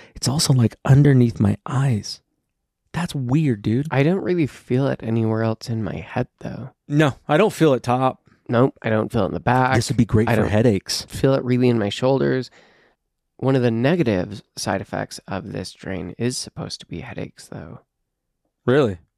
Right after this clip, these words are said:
Speaker 2: Yeah.
Speaker 1: That's weird
Speaker 2: Th-,
Speaker 1: because
Speaker 2: that could be in high u-, doses. Um, because do you ever, did you ever get sativa headaches where if you puff
Speaker 1: Oh,
Speaker 2: too
Speaker 1: yeah.
Speaker 2: much?
Speaker 1: One hundred,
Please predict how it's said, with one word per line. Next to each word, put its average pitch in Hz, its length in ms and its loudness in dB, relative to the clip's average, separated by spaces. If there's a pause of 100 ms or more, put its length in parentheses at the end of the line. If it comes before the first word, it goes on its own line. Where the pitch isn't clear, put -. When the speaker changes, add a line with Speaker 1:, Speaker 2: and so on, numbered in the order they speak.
(160)
Speaker 2:
Yeah. 123 360 -4 (720)
Speaker 1:
That's 151 280 0
weird 160 220 4
Speaker 2:
Th-, 120 120 2
Speaker 1:
because 120 260 4
Speaker 2:
that 143 220 0
could 147 260 -4
be 131 240 0
in 117 300 0 (140)
high 113 240 -8
u-, 110 420 -8 (140)
doses. 123 540 -6 (600)
Um, 107 540 0 (200)
because 127 280 0
do 127 80 0
you 156 80 4
ever, 123 360 0 (340)
did - 100 -20
you 190 80 0
ever 202 100 -4
get 175 180 -6
sativa 120 380 -4
headaches 117 460 -2
where 110 200 -2
if 107 120 -4
you 113 80 -2
puff 156 160 4
Speaker 1:
Oh, 123 100 2
Speaker 2:
too 110 120 -2
Speaker 1:
yeah. 107 160 0
Speaker 2:
much? 95 200 -2 (220)
Speaker 1:
One 127 180 2
hundred, 120 280 2